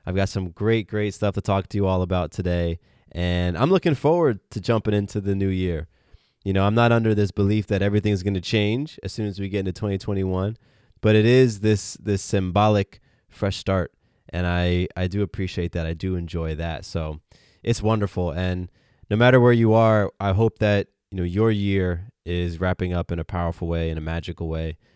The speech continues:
and that you're feeling energized and excited and intentional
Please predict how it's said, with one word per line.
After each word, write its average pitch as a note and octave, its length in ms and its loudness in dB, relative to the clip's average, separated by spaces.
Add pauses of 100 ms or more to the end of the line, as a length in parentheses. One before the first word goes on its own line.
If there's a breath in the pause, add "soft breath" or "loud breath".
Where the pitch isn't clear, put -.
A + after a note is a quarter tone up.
(220)
and E2+ 140 -4
that E2+ 180 0
you're F#2 200 0
feeling F#2 600 0 (120)
energized F2+ 500 0
and F2 100 -6
excited E2+ 540 -4
and E2 320 -8 (300)
intentional G2 800 -2